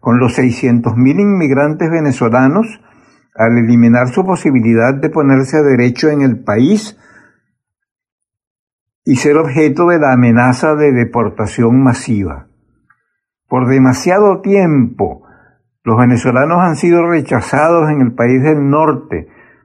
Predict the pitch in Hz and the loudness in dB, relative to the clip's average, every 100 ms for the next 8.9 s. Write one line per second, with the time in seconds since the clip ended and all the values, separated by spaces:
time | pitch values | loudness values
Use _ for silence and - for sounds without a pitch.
0 | _ - 113 110 117 127 151 165 160 - | _ -4 -4 0 2 4 4 2 0 -4
1 | 160 135 113 107 - - 117 117 110 107 | -2 0 0 -2 -14 -4 0 2 2 0
2 | 120 151 156 147 110 120 107 101 107 143 | 0 0 0 0 0 0 2 0 2 2
3 | 165 151 120 120 - 101 - 156 196 180 | 2 0 0 -2 -4 -6 0 0 2 0
4 | 127 - - _ _ _ _ _ _ - | -2 -6 -16 _ _ _ _ _ _ -6
5 | 120 120 107 123 123 151 156 143 - - | -2 0 0 -2 0 0 2 0 -2 -2
6 | 107 92 82 - _ _ _ _ _ _ | -2 -4 -10 -18 _ _ _ _ _ _
7 | _ _ _ _ 120 160 196 185 202 180 | _ _ _ _ -2 0 0 0 -2 -2
8 | 170 131 139 170 202 196 196 196 | -4 -2 0 2 0 0 0 0